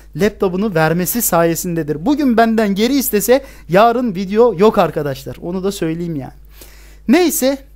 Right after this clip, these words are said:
bilgisayarı kargo ile gönderdiler. Bir yandan proje yapıyorum, bir yandan da işte boş vaktim oluyor. K Y K'da kalıyordum arkadaşlar. Devlet yurdunda K Y K'da kalıyordum. Bizim oda arkadaşı telefonda Kafa Topu iki oynuyordu.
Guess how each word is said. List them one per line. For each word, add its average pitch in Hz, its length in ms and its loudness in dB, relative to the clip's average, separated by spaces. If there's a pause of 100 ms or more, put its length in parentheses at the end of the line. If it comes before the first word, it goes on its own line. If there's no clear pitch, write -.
bilgisayarı 233 540 0
kargo 226 340 4
ile 185 140 0
gönderdiler. 196 760 0 (600)
Bir 165 80 0
yandan 220 320 2
proje 220 340 0
yapıyorum, 185 440 -2
bir 220 60 -4
yandan 214 380 -2
da - 20 -4
işte 196 260 -8
boş 214 220 -2
vaktim 202 340 -4
oluyor. 156 360 -6 (1300)
K 190 180 2
Y 240 140 6
K'da 254 300 0
kalıyordum 180 420 -2
arkadaşlar. 156 560 -4
Devlet 202 320 -2
yurdunda 170 380 -6
K 170 160 0
Y 190 120 -2
K'da 190 320 -4
kalıyordum. 165 500 -4 (500)
Bizim 240 300 0
oda 262 200 4
arkadaşı 208 680 0 (340)
telefonda 240 720 2
Kafa 247 220 2
Topu 254 220 -2
iki 240 220 -2
oynuyordu. 147 460 -2